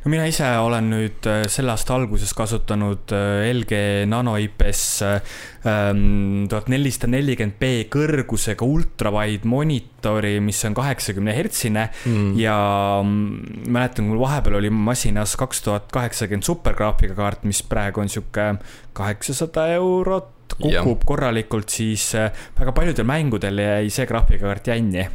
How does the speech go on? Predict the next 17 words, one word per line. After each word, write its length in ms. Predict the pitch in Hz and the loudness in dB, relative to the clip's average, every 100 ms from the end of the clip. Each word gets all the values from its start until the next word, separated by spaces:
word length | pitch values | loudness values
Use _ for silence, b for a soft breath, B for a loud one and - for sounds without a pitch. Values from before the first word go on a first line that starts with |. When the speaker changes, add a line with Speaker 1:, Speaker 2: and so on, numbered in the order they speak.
| - | -6
Speaker 1:
selle 380 | - 98 95 90 - - - | -4 -2 -2 -2 -8 -10 -4
monitoriga. 500 | 113 101 98 95 95 - | -2 -2 -2 -2 -2 -4
Speaker 2:
Jah, 240 | - 113 117 - | -2 0 -2 0
see 140 | 147 | 4
monitor 440 | 143 196 147 135 123 | 6 4 4 4 4
on 120 | 127 | 4
mingi 680 | 123 120 123 123 120 117 110 - - - - - - - - | 2 2 2 2 2 0 -2 -10 -20 -20 -20 -20 -20 -20 -2
kümme, 240 | 151 143 131 | 2 4 4
viisteist 320 | 131 - - | 2 2 2
protsenti 1040 | 120 - 131 123 - 113 110 107 107 107 | 4 6 4 0 0 2 4 4 4 4
väiksema 380 | 110 120 - 110 | 2 0 0 -2
piksli 300 | 117 - 117 | -2 0 2
arvuga 340 | 110 104 98 | 2 2 0
kui 140 | 95 104 | 4 4
neli 240 | 104 98 | 4 2
K. 200 | - 98 120 | 0 -2 0
Speaker 1:
Jah. 200 | 107 | -2